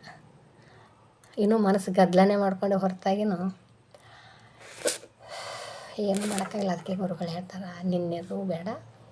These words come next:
ನಾಳೆದು ಬೇಡ. ಪ್ರಸ್ತುತ ಪರಿಸ್ಥಿತಿಯಲ್ಲಿ, ಪ್ರಸ್ತುತ ಪ್ರತಿ ಕ್ಷಣದಲ್ಲಿ. ಎಷ್ಟು ಚಂದ ಅಲ್ಲ?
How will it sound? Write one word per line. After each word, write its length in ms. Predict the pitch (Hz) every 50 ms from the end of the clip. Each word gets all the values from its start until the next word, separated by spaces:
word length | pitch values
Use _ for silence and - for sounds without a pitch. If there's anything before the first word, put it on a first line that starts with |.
| - - -
ನಾಳೆದು 380 | 262 262 285 247 247 240 226 220
ಬೇಡ. 220 | 196 190 180 - - - - - - - - - - - - - -
ಪ್ರಸ್ತುತ 520 | - 196 185 185 - - 208 196 190 - 247 - - 320 - - - -
ಪರಿಸ್ಥಿತಿಯಲ್ಲಿ, 760 | 226 185 160 165 - - 202 190 - 247 240 247 269 311 330 - - - - - - - -
ಪ್ರಸ್ತುತ 640 | 214 214 202 208 - - - 277 269 254 - - 254 262 311 719 740 - - - - - - - - - - - - - - -
ಪ್ರತಿ 380 | - 220 214 - - 285 320 349
ಕ್ಷಣದಲ್ಲಿ. 760 | 349 - - - - 214 214 220 233 233 277 247 196 - - - - - - - - - - - - - - - - - - - - -
ಎಷ್ಟು 360 | 190 - - - - - -
ಚಂದ 200 | - 196 196 196
ಅಲ್ಲ? 140 | 190 190